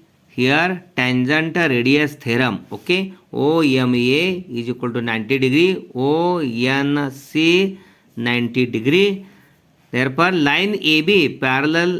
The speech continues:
line X Y and line M O is a transversal. Therefore, angle A M O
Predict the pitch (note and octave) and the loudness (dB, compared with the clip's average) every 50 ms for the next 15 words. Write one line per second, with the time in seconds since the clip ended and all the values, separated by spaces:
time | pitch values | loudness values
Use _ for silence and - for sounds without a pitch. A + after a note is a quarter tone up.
0 | - B2+ C3 C3+ D3 D#3 E3 D#3+ - - B2 A#2+ - - - C#3+ C#3 D3 C#3+ A#2 | -4 -2 -2 0 0 -2 -4 -6 -6 -8 -8 -8 -8 -8 -4 -2 0 0 0 -2
1 | E2+ - - _ _ _ _ _ _ - - A2 - G#2 A2+ C3 D3 E3+ F#3+ G#3+ | -4 -8 -12 _ _ _ _ _ _ -20 -18 -14 -6 -4 -2 0 0 0 0 -2
2 | G#3 F#3+ - - - _ _ _ _ _ - A#2 A#2 A#2+ B2 C#3 E3 F#3 G#3 A3 | -4 -6 -10 -16 -20 _ _ _ _ _ -8 -4 -4 -2 0 0 0 0 0 0
3 | A3 G#3+ F#3+ - - - B2+ C3 C3+ C3 C3+ C3 C3 C3+ C3+ - G#3 A3 G3+ F#3 | -2 -2 -4 -8 -8 -2 0 0 2 2 2 0 0 -2 0 2 4 4 6 4
4 | F3+ F3+ F#3 F3+ - - _ _ _ _ _ _ _ _ - - C#3 D3+ D3 D#3+ | 4 2 -2 -6 -12 -20 _ _ _ _ _ _ _ _ -4 -2 0 0 0 0
5 | D3+ C#3+ - A#2 A#2+ B2 A#2 - - D#3+ E3 D#3+ D3 - D3+ B2 G2 E2 C#2+ - | -2 0 -2 -2 0 -2 -4 -2 -2 0 0 0 0 -2 -2 -2 -2 -4 -8 -12
6 | _ - - - _ _ - - _ _ _ - C3+ C#3 C#3+ D#3 - F3+ F#3 - | _ -20 -20 -20 _ _ -20 -20 _ _ _ -4 -2 -2 -2 0 0 -2 -2 -2
7 | - C3+ C#3 D3 D3+ E3 F#3+ G3+ G3 - - F#3 F#3+ G3 G3 G3 F#3+ E3+ D#3+ D#3 | -2 0 0 0 2 2 2 0 0 -2 -2 0 2 4 4 4 4 4 2 2
8 | D#3 D#3 D3 C3+ C#3+ D#3 E3+ F3+ G3 F#3+ F#3+ - | 0 0 0 2 2 4 4 4 2 0 -2 -8